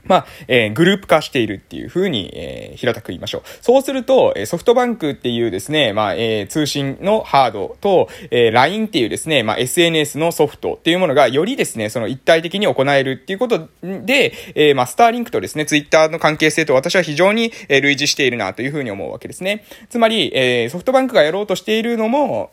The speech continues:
これもですね、えー、コミュニケーションの、えー、プラットフォームを取りに行った。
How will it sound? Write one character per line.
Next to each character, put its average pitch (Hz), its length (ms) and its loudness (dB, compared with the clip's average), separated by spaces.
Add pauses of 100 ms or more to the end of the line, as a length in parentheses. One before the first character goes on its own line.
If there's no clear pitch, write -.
こ 180 80 2
れ 180 80 0
も 190 80 2
で 139 80 -2
す - 100 -10
ね、 120 220 -4 (200)
え 139 80 -6
ー、 - 40 -8
コ - 120 -4
ミ 202 60 0
ュ 220 40 2
ニ 247 120 0
ケ 247 160 2
ー 233 40 2
シ 226 100 0
ョ 208 60 2
ン 214 80 0
の、 262 260 2 (160)
え - 60 -6
ー、 - 20 -10
プ 165 80 4
ラ 160 80 6
ッ - 40 -14
ト 147 100 0
フ 143 100 0
ォ 110 40 2
ー - 40 -4
ム 110 140 -2
を 185 40 -2
取 165 200 -2
り 139 40 -4
に 98 80 -6
行 - 60 -16
っ - 40 -20
た。 - 140 -18